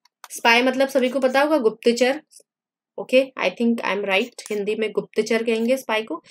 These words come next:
So यहाँ पर क्लोज ऑब्जर्वेशन करना किसी क्रिमिनल या स्पाई का, इसे हम कहते हैं सर्विलेंस। So क्लोज ऑब्जर्वेशन मतलब स्ट्रिक्टली हम किसी चीज को फॉलो करेंगे केयरफुली, तो वो हो जाएगा सर्विलेंस।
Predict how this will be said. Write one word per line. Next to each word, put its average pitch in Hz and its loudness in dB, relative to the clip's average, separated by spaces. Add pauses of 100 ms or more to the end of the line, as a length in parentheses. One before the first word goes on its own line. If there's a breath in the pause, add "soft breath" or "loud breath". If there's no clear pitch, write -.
(340 loud breath)
So 294 2
यहाँ 262 6
पर 262 6
क्लोज 277 8
ऑब्जर्वेशन 254 6
करना 226 2
किसी 233 -6
क्रिमिनल 233 4
या 262 4
स्पाई 226 2
का, 233 -2
इसे 226 2
हम 226 2
कहते 185 2
हैं 226 0
सर्विलेंस। 165 0 (400 loud breath)
So 330 -2
क्लोज 277 10
ऑब्जर्वेशन 285 4
मतलब 285 0
स्ट्रिक्टली 302 6
हम 311 6
किसी 285 -2
चीज 277 0
को 294 -2
फॉलो 247 6
करेंगे 247 4
केयरफुली, 240 4 (360 loud breath)
तो 269 2
वो 254 8
हो 285 8
जाएगा 277 6
सर्विलेंस। 269 2